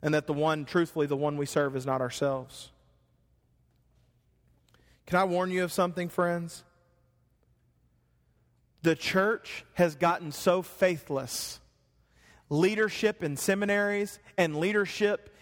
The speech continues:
in evangelical churches have gotten so faithless that they don't even recognize false teaching anymore. They don't even recognize it.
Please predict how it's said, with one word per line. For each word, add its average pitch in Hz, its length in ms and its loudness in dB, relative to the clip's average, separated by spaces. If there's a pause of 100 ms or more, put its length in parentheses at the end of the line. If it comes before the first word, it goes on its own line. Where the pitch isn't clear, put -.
(120)
in 170 200 2
evangelical 180 680 0
churches 185 500 0 (220)
have 180 180 2
gotten 170 280 2
so 208 320 2
faithless 160 600 -2 (280)
that 180 140 6
they 170 100 0
don't 185 180 0
even 165 240 -4
recognize 151 640 0
false 151 260 0
teaching 139 360 -4
anymore. 123 420 -8 (1800)
They 185 80 6
don't 196 100 4
even 175 280 -2
recognize 151 640 0
it. 135 120 -16